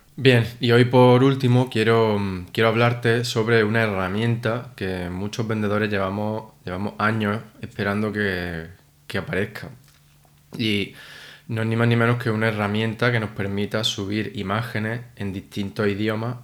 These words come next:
a distintos mercados de Amazon. Em, por darte un poco de contexto <laughs> histórico, entre comillas, eh, lo que se hacía antes era, pues, si subir imágenes o con texto en inglés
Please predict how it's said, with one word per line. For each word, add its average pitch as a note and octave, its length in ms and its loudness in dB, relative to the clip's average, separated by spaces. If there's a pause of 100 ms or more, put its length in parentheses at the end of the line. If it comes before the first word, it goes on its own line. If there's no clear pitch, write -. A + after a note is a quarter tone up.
(120)
a F#2 200 -4
distintos F#2+ 640 -6
mercados F2+ 520 -4
de F2 80 -4
Amazon. G2+ 380 -6 (960)
Em, F#2+ 840 -4
por G2+ 220 -2
darte A2+ 420 2
un A2+ 160 -2
poco A2+ 280 0
de G#2+ 100 -2
contexto G#2 1000 -2 (140)
<laughs> B2+ 160 -12
histórico, A2+ 640 -2
entre G#2 240 0
comillas, A2+ 400 0 (920)
eh, G2 540 0
lo G2+ 140 -2
que G2+ 80 -4
se G2+ 100 -6
hacía A2+ 340 0
antes A2+ 380 2
era, G#2+ 320 0
pues, F#2 500 0 (200)
si F2 880 -8
subir G#2 340 -4
imágenes G#2+ 640 -2
o F#2 280 -4
con F2+ 520 -10
texto G#2+ 540 -2
en A2 80 -2
inglés A#2 380 2